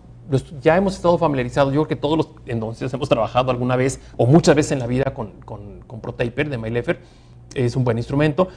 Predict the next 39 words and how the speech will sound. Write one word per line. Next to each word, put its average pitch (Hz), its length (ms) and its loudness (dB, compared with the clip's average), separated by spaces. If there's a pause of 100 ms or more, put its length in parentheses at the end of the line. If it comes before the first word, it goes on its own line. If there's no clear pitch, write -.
(280)
pero 180 340 8
con 143 140 6
algunas 113 200 2
limitaciones, 165 540 6
que 117 120 -6
todos 107 280 2
lo 139 60 4
sabemos. 185 360 8
Entonces, - 380 -2
por 185 80 8
ejemplo, 185 140 8
aquí 185 140 2
en 190 40 6
este 190 200 2
caso 190 280 6
hacemos 147 380 0
la 131 100 2
locación 123 320 0
de 139 40 6
los 135 120 0
conductos. 190 460 8
Después 175 300 4
de 185 60 -2
trabajar 170 320 2
con 147 160 0
el 143 140 4
Edge 170 160 0
Glide 165 280 4
Path, 180 320 4 (260)
podemos 156 240 8
ver 170 180 4
cómo 185 240 6
los 170 160 6
cuatro 156 300 2
conductos 165 400 2
están 127 220 0
muy 165 360 6
visibles, 170 580 2
son 131 180 0